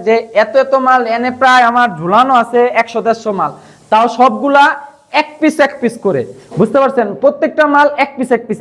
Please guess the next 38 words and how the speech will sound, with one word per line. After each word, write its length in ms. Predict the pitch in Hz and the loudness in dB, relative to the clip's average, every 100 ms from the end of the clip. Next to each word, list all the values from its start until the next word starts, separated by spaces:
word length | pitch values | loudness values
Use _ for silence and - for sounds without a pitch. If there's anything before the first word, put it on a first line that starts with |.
| 233 | 0
এক 60 | 262 | 0
একটা 140 | 277 294 285 | 0 0 2
মালের 300 | 285 320 330 - 247 | 4 4 2 -2 -4
এক 60 | - | 0
কার্টনের 340 | 285 269 277 | 0 0 -2
ভিতরে 240 | 285 320 311 | -4 -4 -2
চারটা 260 | 269 - 240 | -2 0 2
করে 140 | 240 233 | 2 4
মাল 120 | 233 214 | 2 0
থাকে, 200 | 180 - 117 220 | -4 -10 -6 -4
বুঝতে 180 | 240 269 | 2 2
পারছেন? 260 | 226 185 135 - - - | 2 -2 -6 -14 -4 2
তো 60 | 269 | 2
আপনারা 260 | 262 285 294 294 | 4 2 2 0
চিন্তা 220 | 320 330 269 | 0 2 2
করেন, 200 | 226 214 220 | 0 -2 -6
একটা 160 | 240 277 269 | -4 -2 2
মাল 120 | 277 262 | 0 0
যদি 140 | 254 294 294 | -4 -6 -2
চারটা 280 | 294 285 254 247 | -2 0 2 2
করে 140 | 262 262 | 2 2
কালার 260 | 262 262 202 | 2 4 2
হয়, 200 | 185 165 123 - | 0 -2 -6 -6
তাহলে 160 | 208 | -2
আমার 120 | 233 - - 302 | -2 -4 -4 0
কি 80 | 320 330 | 0 2
পরিমাণ 260 | 302 285 269 | 2 2 2
মাল 120 | 277 254 | 2 2
আছে। 160 | 247 226 226 - _ - | 0 -4 -4 -14 _ -4
আমরা 180 | 214 247 262 226 | 0 2 2 0
মানে 160 | 233 247 247 208 | 0 -2 -2 -4
আপনাদের 320 | 214 254 262 262 254 | 0 2 2 2 2
চাইলেও 320 | 262 285 277 262 | 2 4 4 2
অনেকগুলো 340 | 254 247 269 262 247 | -2 -4 0 2 2
মাল 100 | 240 262 | 2 0
দেখাই 260 | 262 196 196 | 0 -2 -2
না 60 | 165 156 | -4 -2
বা 60 | 180 | 0